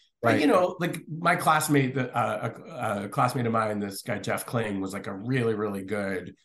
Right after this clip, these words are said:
Speaker 1: applied econometrician. And, you know, I, I don't know if he's, like, created new estimators or whatever, but, he, you know,
Speaker 2: Mm-hmm.
Speaker 1: he's the kind of person who could, you know, you'd go to him for advice about stuff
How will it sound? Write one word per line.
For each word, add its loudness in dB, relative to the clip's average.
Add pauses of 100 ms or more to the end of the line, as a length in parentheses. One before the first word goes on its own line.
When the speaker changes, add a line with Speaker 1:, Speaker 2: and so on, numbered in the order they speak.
(180)
Speaker 1:
applied 0
econometrician. -4
And, -4
you -4
know, -8 (260)
I, -6 (140)
I -4
don't -6
know -8 (220)
if -8
he's, -6
like, -12
created -8
new -6
estimators -4
or -10
whatever, -4
but, -4
he, -2
you 6
know, 8
Speaker 2:
Mm-hmm. 0 (240)
Speaker 1:
he's 4
the 2
kind 4
of -6
person 2
who -2
could, 0
you -4
know, -4
you'd -6
go 2
to 0
him -4
for -6
advice -8
about -10
stuff -10